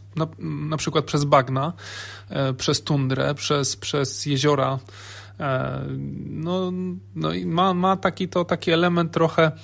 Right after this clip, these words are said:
e, przygody, e, tym bardziej jeśli weźmiecie pod uwagę, że tutaj na północy niewiele osób,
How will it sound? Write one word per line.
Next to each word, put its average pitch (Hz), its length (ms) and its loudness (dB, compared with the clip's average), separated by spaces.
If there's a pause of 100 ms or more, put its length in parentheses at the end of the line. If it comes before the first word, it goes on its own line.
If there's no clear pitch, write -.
(440)
e, 147 160 0
przygody, 170 720 4 (460)
e, - 80 -8 (320)
tym 165 180 6
bardziej 170 320 6
jeśli 160 460 0 (220)
weźmiecie 156 460 0
pod 156 180 0
uwagę, 160 320 2
że 147 100 -4
tutaj 165 200 2
na 156 100 2
północy 156 440 2
niewiele 156 320 0
osób, 156 320 0